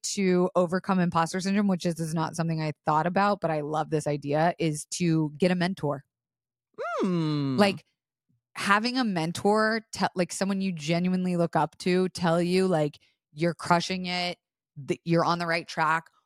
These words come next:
Speaker 1: or even is that's just taking time out of their crazy life to help you means something.
Speaker 2: It's validating.
Speaker 1: Like, they wouldn't be wasting their time and saying, "Yes, okay,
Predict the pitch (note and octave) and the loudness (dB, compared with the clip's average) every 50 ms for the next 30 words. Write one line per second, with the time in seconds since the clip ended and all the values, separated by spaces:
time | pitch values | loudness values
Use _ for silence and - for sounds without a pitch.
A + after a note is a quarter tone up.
0 | _ - - F#3 F#3 - G#3 G#3 F#3+ G#3+ G#3+ G#3 F#3+ - - - - E3+ F#3 F3+ | _ -10 -8 -8 -6 -4 -2 -2 0 0 -2 -2 -4 -6 -10 -8 -2 0 0 0
1 | E3 - - - F3+ E3 - - - - - E3 - - F3+ F3 D#3+ - - E3 | 0 -4 -4 -2 -2 -2 -2 -6 -10 -6 -6 -6 -4 -4 -6 -6 -6 -4 -2 0
2 | D#3+ D#3+ D#3+ E3 D#3+ D#3+ D#3+ D#3+ D3+ C#3+ D3+ D3 C#3 D3+ E3 F3 F3+ F3 _ _ | 0 2 2 2 0 2 0 0 0 0 0 0 2 2 2 0 -2 -4 _ _
3 | _ _ _ _ _ - - - G3 G3+ G3 F#3+ G#3 G3 G3 F#3+ F#3+ G3 F#3+ - | _ _ _ _ _ -4 0 2 2 2 2 2 4 4 6 4 4 2 -2 -2
4 | - D#3 D#3 E3 D#3 D#3+ - - D3+ D3+ D#3 D#3 D#3+ E3 F#3 G#3+ A#3 C#4 C#4 _ | -4 -4 -2 0 0 -2 -2 -2 -4 0 2 2 4 6 6 6 4 2 0 _
5 | _ _ _ _ _ _ _ _ _ _ _ _ _ - G3 F#3+ F#3+ G3 F#3+ F3 | _ _ _ _ _ _ _ _ _ _ _ _ _ 0 2 2 4 4 2 0
6 | - - C3+ A#2+ A2+ - - E3+ E3 D#3 E3 - D#3 D3 C#3+ C#3 - - D#3+ E3 | 0 -2 -4 -4 -4 -4 -2 -2 -2 -4 -8 -12 -12 -12 -14 -12 -6 -2 0 2
7 | E3+ F3 E3 D3 B2+ B2 A#2+ A#2 - C2+ - C#3+ D#3 - G3 G3 F#3 - - - | 2 2 0 -2 -4 -6 -6 -6 -8 -10 -10 -8 0 2 2 2 2 -2 -8 -4
8 | E3+ F#3+ G3+ G#3 A3 G#3+ A#3+ B3 A#3 A3+ A#3+ A#3+ G#3+ F3+ E3 E3+ F3 E3+ E3+ - | 0 2 2 2 2 0 0 -2 -2 -2 0 0 0 0 0 0 2 0 0 -2
9 | - F#3 F3 E3+ E3+ E3 D#3+ D3+ D3+ - - F3+ E3+ D#3+ D3 C#3+ C3+ C3 C3 C3+ | -4 -4 -2 -2 0 0 -2 -2 -4 -2 0 0 2 2 0 0 -2 -4 -4 -4
10 | E3 F#3 F#3+ - _ _ _ - F3 E3+ D#3+ - F3 D#3+ D#3 D#3 D#3 D#3 D#3+ - | -2 -4 -4 -4 _ _ _ -4 -2 -2 -2 -2 -2 -2 -2 -4 -4 -4 -4 -4
11 | E3 D#3 - - D3+ D3 C#3+ | -6 -10 -6 -6 -6 -4 -4